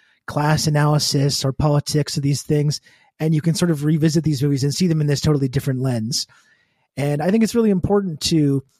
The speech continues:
even if you enjoy that stuff, to still recognize the ways that it is working on you, eh, or it's, uh, even when that's happening, you know, on a subtle level.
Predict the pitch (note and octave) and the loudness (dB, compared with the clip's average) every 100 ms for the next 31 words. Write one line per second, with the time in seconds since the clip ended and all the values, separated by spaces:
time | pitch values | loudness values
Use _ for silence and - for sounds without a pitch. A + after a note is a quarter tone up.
0 | _ C4+ C4+ A3+ A3 G3 E3 F#3+ E3 C#3 | _ 2 2 4 4 4 4 2 2 -2
1 | - D3 B2 A2+ _ _ _ - - C4 | -2 -2 -2 -6 _ _ _ -8 0 2
2 | F#3+ F#3+ F3 D#3+ D#3 C#3+ C3 D3+ D3+ D#3 | 2 0 0 0 2 0 0 -2 0 0
3 | D3 D3 C#3+ D#3 D#3 C#3 D#3+ - C3+ A#2+ | 0 -2 0 2 2 2 -2 -2 -4 -2
4 | A#2 B2 B2+ C3+ D#3 D3 C3+ E3 D3 F3+ | -2 -2 -4 -4 0 0 0 -2 -2 -2
5 | D3+ D#3+ D#3+ D#3+ D#3 D3+ C#3+ - D3+ D3+ | -2 -2 -2 0 0 0 -2 -2 -2 0
6 | D3 C#3 D3 C#3 C3+ C3+ - D3 C#3 C#3+ | 0 0 -2 -2 0 -2 -2 -2 0 0
7 | C3+ B2+ E3+ | -2 -4 -8